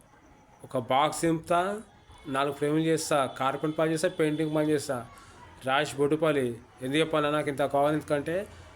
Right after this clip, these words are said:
నేను కూడా ఒక ఫోర్త్ క్లాస్. మీరు సాధారణంగా ఒక ఎమ్మెల్యేకి నుంచి ఎమ్మెల్సీ ఎట్లా గెలిచారో,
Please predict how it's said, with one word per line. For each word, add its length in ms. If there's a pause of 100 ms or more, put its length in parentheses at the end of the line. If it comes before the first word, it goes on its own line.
(160)
నేను 260
కూడా 160
ఒక 100
ఫోర్త్ 400
క్లాస్. 920
మీరు 800 (600)
సాధారణంగా 1000 (680)
ఒక 80
ఎమ్మెల్యేకి 520
నుంచి 200
ఎమ్మెల్సీ 440
ఎట్లా 180
గెలిచారో, 640